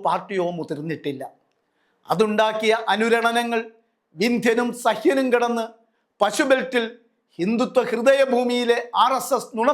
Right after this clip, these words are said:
ഫാക്ടറികൾക്ക് വിദ്വേഷ പ്രചരണങ്ങൾക്കുള്ള ഇന്ധനമായി മാറിയത് നാം കണ്ടു. കേരള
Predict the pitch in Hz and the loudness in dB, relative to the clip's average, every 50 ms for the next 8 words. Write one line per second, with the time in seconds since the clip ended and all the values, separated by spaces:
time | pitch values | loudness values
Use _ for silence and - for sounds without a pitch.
0 | - - 262 247 247 - 240 220 220 226 220 208 214 214 202 165 - - _ _ | 2 2 0 0 2 2 2 2 4 2 0 0 0 0 -2 -2 -4 -8 _ _
1 | _ _ _ _ _ _ _ _ 117 143 156 160 202 214 202 - 220 208 214 - | _ _ _ _ _ _ _ _ -18 -4 0 0 2 2 2 0 -2 -2 -2 -2
2 | 196 202 190 208 220 220 226 226 226 220 226 214 214 226 220 220 226 214 202 220 | -4 -2 0 0 0 0 -2 -2 -2 0 -2 -2 0 0 0 0 0 -2 -4 -4
3 | 240 233 240 240 233 226 220 220 214 220 220 214 214 208 214 226 214 214 214 214 | -2 -2 0 0 0 0 2 0 0 0 0 0 0 0 0 0 -2 -2 -2 -4
4 | 202 185 - _ _ _ _ _ _ _ 147 147 180 180 180 175 165 151 143 - | -6 -8 -12 _ _ _ _ _ _ _ -6 -6 -6 -6 -6 -6 -6 -6 -8 -12
5 | - _ _ _ _ _ _ _ _ _ _ _ _ _ _ _ - 123 143 180 | -20 _ _ _ _ _ _ _ _ _ _ _ _ _ _ _ -8 -4 -2 0
6 | 208 214 208 | 0 2 0